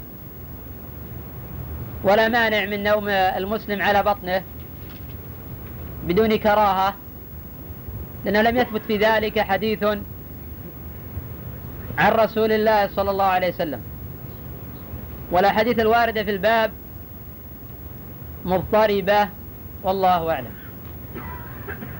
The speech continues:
نعم. الأخ يسأل يقول: "كل الذباب في النار إلا النحل"، وهذا الحديث ضعيف على الصحيح، رواه الإمام أحمد وغيره، والحديث ضعيف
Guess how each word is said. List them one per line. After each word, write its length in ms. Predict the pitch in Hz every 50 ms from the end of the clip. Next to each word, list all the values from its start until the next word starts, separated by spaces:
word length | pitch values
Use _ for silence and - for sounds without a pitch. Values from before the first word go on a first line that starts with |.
| - -
نعم. 180 | 135 135 127 117 - - - - - - - - - - - - - - - - - - - - - - - - - - - - - - - - 165 165 - 160 160 160 - - 156 156 156 156 156 - - - - - - - - - - - - - - - - - - - - - - - -
الأخ 220 | 175 190 208 208 214
يسأل 340 | 220 220 214 - 196 190
يقول: 340 | 190 185 180 196 202 196 190
"كل 160 | 190 214 220
الذباب 320 | 208 185 196 190 208 196 190
في 80 | -
النار 300 | 196 185 185 190 196 190
إلا 120 | 185 180 180
النحل"، 420 | 175 185 190 185 202 185 175 180 - - - - - - - - - - - - - - - - - - -
وهذا 240 | 170 185 190 202 196
الحديث 260 | 180 196 202 196 185
ضعيف 360 | 175 180 180 170 196 175 -
على 120 | 160 170 160
الصحيح، 440 | - - 170 151 - 160 135 123 - - - - - - - - - - - - - - - - - - - - - - - - - - - - - - - - - - - - - -
رواه 160 | - 180 190 190
الإمام 220 | 190 185 180 180
أحمد 320 | 196 196 - 190 190 180 175
وغيره، 360 | 175 170 170 180 180 196 202
والحديث 340 | 190 180 - 175 180 185 175
ضعيف 560 | 165 170 160 156 180 185 190 196 202 202 -